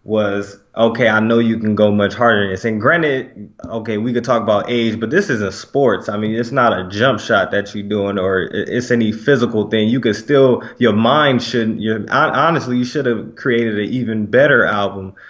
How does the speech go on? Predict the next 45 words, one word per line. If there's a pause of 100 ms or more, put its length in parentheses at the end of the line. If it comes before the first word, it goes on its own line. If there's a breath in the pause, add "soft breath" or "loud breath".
(280 loud breath)
with
the
time
you
had
removed
and
living
life (380 loud breath)
to
come
back
on
some
philosophical,
thoughtful
type
stuff,
a-,
as
he
did
when
he
kinda
talked
about,
you
know,
the
financial
stuff.
Maybe
that's
just
part
of
what
he
wanted
to
have,
and
there's
more.